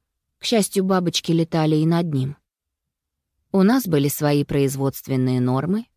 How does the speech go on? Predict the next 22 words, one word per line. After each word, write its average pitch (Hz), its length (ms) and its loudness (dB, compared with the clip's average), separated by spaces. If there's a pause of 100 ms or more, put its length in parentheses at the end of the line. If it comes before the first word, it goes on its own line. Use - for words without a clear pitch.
(100)
передовики 147 840 0 (300)
и 262 100 0
вознаграждения. 143 1040 -2 (960)
И 175 120 -2
вот 156 280 -6 (480)
в 170 120 -8
результате 165 680 -4
в 151 60 -8
большом 143 440 -4
ящике, 202 600 -6 (240)
обитом 196 500 -2
марлей, 180 560 -2 (420)
метались 190 800 -2
сотни 180 500 -6
бабочек. 135 720 -8 (440)
И 175 120 4
они 160 320 4
должны 160 480 2
сидеть 165 760 -2 (540)
на 160 160 2
бугорке, 143 760 -2 (640)
ждать, 139 720 -2